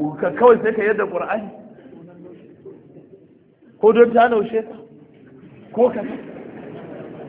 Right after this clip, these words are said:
akwai hanyoyi na gyaran aure. Saki fa bindiga ne fa, wallahi bindiga ne, kana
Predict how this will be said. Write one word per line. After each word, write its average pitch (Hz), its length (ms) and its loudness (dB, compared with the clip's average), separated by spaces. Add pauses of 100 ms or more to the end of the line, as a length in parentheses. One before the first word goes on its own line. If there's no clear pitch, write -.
(1800)
akwai 208 300 4
hanyoyi 269 560 2
na 254 100 2
gyaran 254 400 2
aure. 233 240 2 (3000)
Saki 254 360 2
fa 220 200 4
bindiga 214 640 0
ne 165 140 -2
fa, 160 360 -2
wallahi 185 320 0
bindiga 180 420 -6
ne, 165 100 -8
kana 226 320 -4